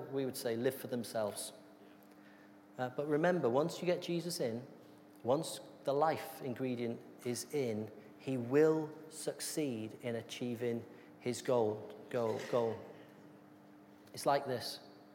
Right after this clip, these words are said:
and I know there's a few here like this today. Your dough ball's in the fridge.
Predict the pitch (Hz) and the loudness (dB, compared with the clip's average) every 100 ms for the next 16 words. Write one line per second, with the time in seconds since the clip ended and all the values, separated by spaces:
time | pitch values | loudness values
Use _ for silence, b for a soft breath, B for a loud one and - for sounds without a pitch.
0 | - 120 127 147 135 113 110 120 107 113 | -6 0 2 4 4 0 -4 -2 -2 -2
1 | 110 110 107 - 120 110 104 - B B | -2 -4 -8 -6 0 0 -2 -10 B B
2 | B 135 135 151 120 113 107 110 110 - | B 2 8 8 8 4 2 0 -2 -2
3 | 110 - | -4 -4